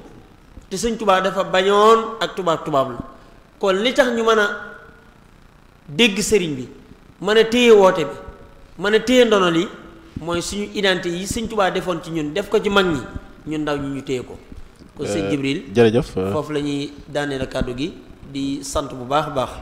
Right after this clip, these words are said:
Speaker 2: Mhm.
Speaker 1: Euh, di sant nag waa Maktabatu Cheikh Al Khadim gi yëpp.
Speaker 2: Mhm.
Speaker 1: Ci njiital sëñ Basiru ak sëñ Ousseynou. Di ñaan rek lépp luñ fa wax, yàlla nañ ci dajeek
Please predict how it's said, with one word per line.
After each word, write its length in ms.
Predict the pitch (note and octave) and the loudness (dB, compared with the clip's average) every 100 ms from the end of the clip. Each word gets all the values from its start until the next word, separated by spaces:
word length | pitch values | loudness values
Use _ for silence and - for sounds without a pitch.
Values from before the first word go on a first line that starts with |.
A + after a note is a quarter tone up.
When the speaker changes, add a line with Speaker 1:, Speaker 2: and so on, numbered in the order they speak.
| - | -12
Speaker 2:
Mhm. 80 | G2+ | -12
Speaker 1:
Euh, 800 | F#2+ - - - - - - C#3+ | -12 -14 -18 -18 -18 -16 -14 -10
di 80 | D3 | 2
sant 220 | D3 D3+ C#3+ | 6 6 4
nag 160 | C#3 C3+ | -6 -2
waa 160 | C#3+ C3+ | 0 0
Maktabatu 420 | C#3 D3 C3+ - | -2 -6 -8 -4
Cheikh 200 | - B2+ | -2 -2
Al 60 | |
Khadim 360 | A#2 B2+ A#2+ A#2 | -4 -10 -10 -10
gi 80 | A#2+ | -4
yëpp. 160 | D3 D3+ - - | -4 -4 -16 -18
Speaker 2:
Mhm. 60 | G2 E2+ - - | -16 -16 -18 -18
Speaker 1:
Ci 180 | - C#3 | -12 -8
njiital 280 | C3+ C3+ C3 | -8 -6 -6
sëñ 200 | A#2+ C3 | -6 -8
Basiru 300 | B2+ A#2+ C3 - | -8 -6 -8 -8
ak 100 | - | -10
sëñ 220 | C3+ C3 C3 | -12 -14 -16
Ousseynou. 380 | C#3 C3 B2 C3+ A#3+ - - - - - - | -8 -4 -4 -4 -8 -14 -20 -20 -20 -20 -16
Di 80 | C#3 | -10
ñaan 240 | C#3 C3 | -6 -6
rek 120 | B2 A#2+ | -6 -8
lépp 200 | C#3+ D3+ | -8 -8
luñ 140 | D3 C3+ | -10 -10
fa 120 | C3 | -10
wax, 120 | C3 - - - - - | -10 -12 -20 -20 -18 -12
yàlla 220 | C3 B2+ | -8 -8
nañ 120 | B2 | -10
ci 80 | B2 | -10
dajeek 300 | C3 B2 A#2+ | -8 -6 -8